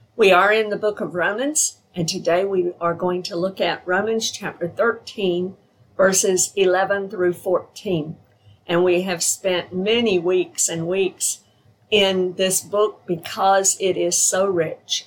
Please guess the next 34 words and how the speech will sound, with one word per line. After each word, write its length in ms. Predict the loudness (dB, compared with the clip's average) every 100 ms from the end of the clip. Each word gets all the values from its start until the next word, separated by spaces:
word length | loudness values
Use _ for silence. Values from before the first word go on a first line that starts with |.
| -8
and 260 | -6 -2
so 320 | -2 0 0 -2
powerful, 760 | -4 -4 -4 -6 -6 -6 -6 -4
and 160 | -4
we 120 | -4
don't 340 | -4 -2 -2 -2
want 160 | -6
to 80 | -4
rush 320 | -4 -4 -2
through 240 | -4 0 0
it. 200 | 0 _ _ _ _ _ _ _ -2
So 400 | 2 6 6 4
I 140 | 0
encourage 560 | -2 -6 -2 0 0 -4
you 80 | -10
to 60 |
go 200 | -6 -4
back 380 | -2 -2 -4 -12
and 120 | -16
catch 360 | -16 -6 -6 -4
some 320 | -6 -6 -4
of 200 | -4 -6
the 220 | -10 -6
other 360 | -2 -2 -2 -4
episodes, 640 | -8 -8 -4 -2 -2 -4 -4
but 220 | -8 -2
this 260 | -2 -2 -2
is 200 | -2 -4
Paul's 400 | -2 0 -2 -2
great 340 | 0 0 -2
treatise 460 | -6 -4 -2 -4 -4
on 320 | -6 -6 -6 -6
the 240 | -6 -6 -12 _ _ _ _
gospel. 540 | 2 2 0 -6 -16